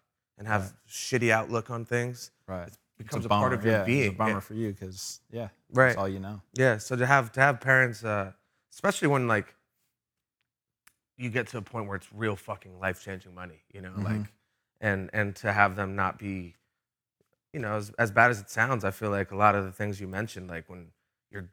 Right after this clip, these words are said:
Speaker 1: gearing your five-year-old up to go fucking play, you know, and, and parents, you know, when you have a talented kid,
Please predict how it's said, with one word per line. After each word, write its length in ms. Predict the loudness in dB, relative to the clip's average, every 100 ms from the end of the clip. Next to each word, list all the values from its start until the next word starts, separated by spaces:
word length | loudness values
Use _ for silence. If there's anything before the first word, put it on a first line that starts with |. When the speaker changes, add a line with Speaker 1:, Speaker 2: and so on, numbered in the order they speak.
| -8
Speaker 1:
gearing 320 | 0 2 2
your 80 | -2
five-year-old 760 | 0 4 4 2 -2 -2 -2
up 240 | -2 -2 -4
to 120 | -6
go 180 | -2 -2
fucking 400 | -2 -8 -8 -10
play, 380 | -2 -2 -2 -8 _ -4
you 80 | 0
know, 180 | 0 0
and, 160 | -4 -2
and 280 | -2 -2 -8
parents, 640 | 2 4 4 2 -10 -18 -20 _ _ _ _ _ _ _ _ -14
you 60 |
know, 80 | -6
when 100 | 0
you 80 | 4
have 160 | 4
a 60 | 2
talented 480 | 4 4 4 0 0
kid, 380 | 6 6 6